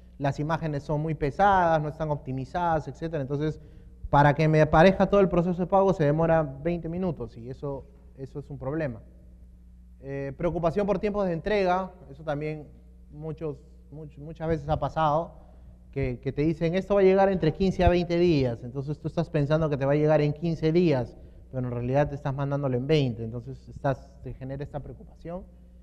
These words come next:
Y bueno, el pra-, esto es más creo para las, para las mujeres, el placer de la compra física, ¿no?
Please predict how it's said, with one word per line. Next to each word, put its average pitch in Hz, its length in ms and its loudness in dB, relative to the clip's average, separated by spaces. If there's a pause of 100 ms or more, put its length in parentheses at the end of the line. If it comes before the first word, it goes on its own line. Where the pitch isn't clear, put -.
(360)
Y 180 80 -2
bueno, 190 320 2
el 135 140 -8
pra-, 165 260 -2
esto 175 320 -4
es 180 100 -10
más 180 220 -8
creo 185 220 -8
para 135 180 -4
las, 120 180 -8 (260)
para 123 140 -14
las 127 120 -6
mujeres, 147 380 2
el 135 80 -2
placer 131 300 -4
de 156 60 2
la 135 120 -2
compra 147 240 -6
física, 117 460 -6
¿no? 160 220 -14